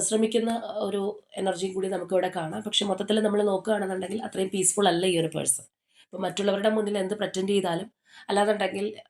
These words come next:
ഈ ഒരു സിറ്റുവേഷൻ ഓവർകം ചെയ്യാൻ ശ്രമിച്ചു കഴിഞ്ഞാലും ആൾക്കത് നടക്കുന്നില്ല എന്നുള്ളത് നമുക്ക് കാണാം. ഇവിടെ എന്തിനൊക്കെയോ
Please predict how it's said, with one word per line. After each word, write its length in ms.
ഈ 100
ഒരു 100
സിറ്റുവേഷൻ 380
ഓവർകം 380
ചെയ്യാൻ 240
ശ്രമിച്ചു 340
കഴിഞ്ഞാലും 400
ആൾക്കത് 380
നടക്കുന്നില്ല 580
എന്നുള്ളത് 300
നമുക്ക് 280
കാണാം. 260
ഇവിടെ 200
എന്തിനൊക്കെയോ 400